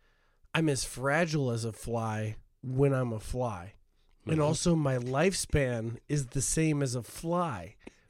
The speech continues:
Speaker 1: when I'm a fly, so I can't remain a fly.
Speaker 2: No, you gotta keep switching it up. You can't, you have to, and that's the thing, like, you have to use the power when you need the power. You can't just be flying around as a fly,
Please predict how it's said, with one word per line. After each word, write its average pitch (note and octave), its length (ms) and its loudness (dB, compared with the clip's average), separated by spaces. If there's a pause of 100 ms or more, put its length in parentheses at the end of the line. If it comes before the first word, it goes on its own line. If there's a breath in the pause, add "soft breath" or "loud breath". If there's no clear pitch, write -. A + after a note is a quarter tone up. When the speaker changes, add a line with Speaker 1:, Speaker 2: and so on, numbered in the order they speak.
(180 loud breath)
Speaker 1:
when D3+ 280 2
I'm C3+ 140 2
a A#2+ 60 -2
fly, D3+ 320 0
so D#3 220 2
I E3+ 80 4
can't C#4 320 4
remain D#3 500 4
a C3 100 0
fly. C#3 360 -2
Speaker 2:
No, C3 220 4
you A2 220 0
gotta B2 200 8
keep - 240 -4
switching A2+ 420 0
it G2 120 2
up. A2 160 2
You A2 80 -4
can't, C#3 240 0 (120)
you C3+ 120 2
have D3 200 4
to, B2+ 200 -2 (100)
and C#3+ 160 4
that's C#3+ 220 2
the B2 80 0
thing, D3 260 2
like, G2 160 -4
you B2+ 120 0
have C3 220 0
to B2 80 -10
use A#2+ 280 -2
the A2+ 80 -4
power A2 640 0 (420 soft breath)
when B2 260 4
you A2 100 2
need A2+ 320 2
the G#2 100 0
power. G#2 520 0
You A#2 100 -6
can't C#3 200 0
just A2 160 -6
be G2+ 260 -4
flying A#2 420 2
around G2+ 360 2
as F#2 140 -6
a D#2+ 60 -8
fly, G2+ 520 0